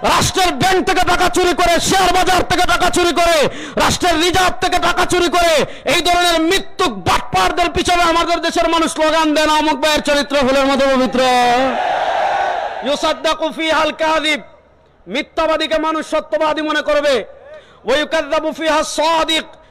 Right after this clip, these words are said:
সত্যবাদীকে মানুষ মিথ্যাবাদী মনে করবে, পৃথিবীর সিস্টেম চেঞ্জ হয়ে যাবে। ওই উতামানু ফিহাল খাইন, যারা গম চুরি করে,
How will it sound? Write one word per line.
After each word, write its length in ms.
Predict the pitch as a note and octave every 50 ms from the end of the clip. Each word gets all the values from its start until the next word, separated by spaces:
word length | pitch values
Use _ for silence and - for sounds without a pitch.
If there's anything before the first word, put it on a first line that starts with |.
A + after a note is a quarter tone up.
| - - -
সত্যবাদীকে 800 | - - C#4 D4 D4 - - D4 D#4 D#4+ D#4 D#4 D#4 C#4+ D#4+ D4+
মানুষ 300 | D#4 D#4 D#4 D4 - -
মিথ্যাবাদী 500 | D4+ D#4 - - D#4+ D4+ D#4 D4+ D#4 D4+
মনে 200 | D4+ D4+ D4+ D4
করবে, 440 | D4 D4+ D4 D4 D4 C4+ A3 F3+ - - - - - - -
পৃথিবীর 340 | A#3+ D4 - E4 D#4 D#4+ C#4+
সিস্টেম 480 | - - C#4 - - - D#4+ D#4 D#4 D4
চেঞ্জ 280 | - D#4+ D#4+ D#4 D4+
হয়ে 220 | - D#4 D#4 D4+ D4+
যাবে। 360 | D4+ D4 D4+ D4 C#4 A3+ - - - - - -
ওই 180 | - A#3 D4+ D#4+
উতামানু 440 | D4+ D4+ - E4 D#4 E4 D#4+ D#4+ D4+
ফিহাল 380 | - E4 D#4+ E4 D#4 E4 D#4+
খাইন, 800 | D4+ - D#4+ E4 E4 E4+ E4 E4 E4 E4 E4 E4+ E4 D4 C4+ G3 - - - - -
যারা 240 | - D#4 D#4+ E4 D#4
গম 280 | A#3+ C4 D#4+ E4 D#4+
চুরি 220 | - - E4+ E4+ D#4
করে, 460 | - E4 E4+ E4 E4 D#4+ D#4 C#4+